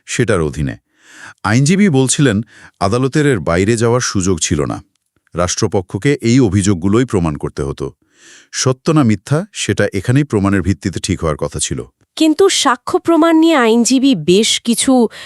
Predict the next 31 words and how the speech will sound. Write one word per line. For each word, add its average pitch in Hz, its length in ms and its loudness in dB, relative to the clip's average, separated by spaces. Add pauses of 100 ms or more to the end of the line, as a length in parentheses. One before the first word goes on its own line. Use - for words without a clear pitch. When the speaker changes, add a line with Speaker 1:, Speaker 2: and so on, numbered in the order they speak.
(200)
Speaker 2:
মানে, 196 340 2
বলতে 208 300 4
গেলে 233 200 2
গুরুত্বপূর্ণ 277 720 2
প্রশ্ন 196 340 0
তুলেছেন। 147 480 0 (440)
যেমন, 240 320 4
ঝাড়ুয়ার 220 560 0
বিলের 262 340 2 (160)
ওই 233 180 4
ঘটনার 226 480 0
ক্ষেত্রে 247 480 2 (420)
একজন 190 380 2
সাক্ষী 196 540 -2
নাকি 226 260 2
বলেছেন 180 580 2 (280)
তিনি 320 180 2
সাড়ে 208 360 0
ছয় 294 320 0
কিলোমিটার 285 500 0
দূর 226 340 0
থেকে 277 280 0
আজহারুল 202 420 2
ইসলামকে 196 440 0
দেখেছিলেন। 143 640 -2 (140)
Speaker 1:
হ্যাঁ, 131 300 0
হ্যাঁ, 87 240 0
সাড়ে 156 280 -2
ছয় 151 200 0
কিলোমিটার। 67 480 -4 (280)
মানে, 143 180 -2